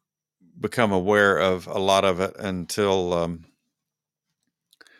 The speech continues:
till the pandemic and, and parents were having to stay home with their kids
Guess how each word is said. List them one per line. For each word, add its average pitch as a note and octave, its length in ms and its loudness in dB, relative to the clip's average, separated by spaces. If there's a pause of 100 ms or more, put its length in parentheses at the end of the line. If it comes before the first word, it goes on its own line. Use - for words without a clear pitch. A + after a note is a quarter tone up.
(180)
till G#2 140 2
the F#2+ 100 -2
pandemic F#2 600 0
and, E2+ 260 -4
and F2 300 -4
parents F#2+ 340 -2
were F2 120 0
having F2 260 -2
to - 60 -10
stay F2 200 0
home F2+ 220 -2
with E2 120 -8
their - 100 -10
kids F2 500 0